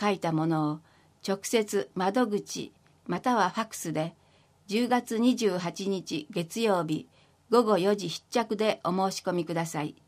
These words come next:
宛先は市バドミントン協会、郵便番号五七二の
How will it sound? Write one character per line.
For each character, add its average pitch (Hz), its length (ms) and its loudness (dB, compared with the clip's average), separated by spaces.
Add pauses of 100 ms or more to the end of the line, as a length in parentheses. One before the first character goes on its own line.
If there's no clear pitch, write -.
(880)
宛 190 200 -2
先 208 320 -2
は 185 220 -2 (340)
市 - 460 -2
バ 190 160 6
ド 247 100 8
ミ 254 180 8
ン 247 120 2
ト 233 140 4
ン 220 100 -2
協 196 240 2
会、 147 380 -8 (800)
郵 220 200 4
便 208 260 2
番 180 260 0
号 151 320 -2 (500)
五 226 260 4
七 240 320 4
二 175 160 2
の 160 260 0